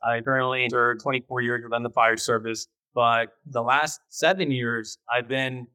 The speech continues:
deeply steeped in emergency management. Our emergency management program for the city and the county is embedded within the fire department. So I've served as, as you said, the emergency management coordinator pool since, uh, two thousand seventeen.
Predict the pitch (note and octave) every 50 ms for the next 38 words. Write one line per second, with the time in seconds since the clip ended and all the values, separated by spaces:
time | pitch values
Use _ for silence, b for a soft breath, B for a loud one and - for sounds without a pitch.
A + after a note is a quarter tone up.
0 | _ - G3+ G#3 G3 F#3 F3+ E3+ - - - D3 D3 C#3+ - - C3+ C3+ B2+ B2
1 | C3 C3 C3 C3+ C3+ B2+ C3+ B2+ - - B2 B2+ B2+ B2+ C3 A#2+ A#2+ B2+ B2 B2
2 | B2+ B2 - A#2+ A#2 A#2 A#2 A#2 A#2+ A#2 B2 B2+ B2 C3 B2+ A#2+ A#2+ A#2 A#2 A#2
3 | - _ C3+ B2+ A#2 A#2+ A#2+ A#2+ A#2 A2 - A#2 A2+ A2 A2 G#2 G#2+ - - B2
4 | A#2+ A2+ A2 G#2 - A#2+ A2+ A#2 A#2 A2+ A2+ A2+ - _ - A2+ A2+ A2 A#2 A2
5 | G#2+ A2+ A#2 A#2 A#2 A2 A2+ A2+ G#2+ A2+ A#2 A#2 G#2+ - A#2+ A#2+ A#2 A#2 - A#2
6 | A#2 A#2 A#2 A#2 A#2 - - A2 G#2+ G#2+ G#2 G#2 - - B2 A#2 A2+ A2 G#2+ G#2
7 | G#2 G#2 G#2 - - _ _ _ - A#2 A#2 A2+ A2 A2 G#2 - A#2+ G#2+ G#2+ -
8 | - A2 G#2+ A2 A#2 A#2+ A2+ A#2+ A#2 - - A#2 A#2 A2+ A2 A2+ A2 G#2+ - A#2+
9 | A2+ A2+ A2 G#2+ G#2+ - - - A2+ A2+ - - - - - G#2+ G#2 G2+ - -
10 | - A2 G#2 G2+ G2+ G2+ - _ - - C3+ B2+ A#2 A#2 G2+ G#2 G#2+ G2+ - A2+
11 | G#2+ A2+ A2 - G#2+ G#2+